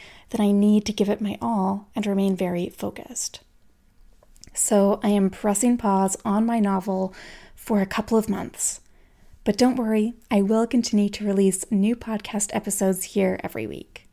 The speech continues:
This decision to press pause on my novel was both easy and difficult to make. On the one hand,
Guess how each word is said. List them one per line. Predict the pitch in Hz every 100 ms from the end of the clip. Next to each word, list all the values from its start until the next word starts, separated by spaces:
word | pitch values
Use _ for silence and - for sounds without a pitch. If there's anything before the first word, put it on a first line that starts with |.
| _ - - - - - - - - - - - _ -
This | 226 -
decision | - 311 254 190 208 196
to | 202
press | 196 - 202 -
pause | - 202 185 180
on | 196 185
my | 185
novel | 180 180 185 226 262 -
was | 208 202 196 185
both | - 233 269 262 - - -
easy | 202 214 247 311 302 311 302 _ -
and | 214 208 208 196
difficult | 202 196 202 214 -
to | -
make. | 202 - - - - _ _ _ _ - - - - -
On | 226 240
the | 247
one | 208 190
hand, | 180 202 - -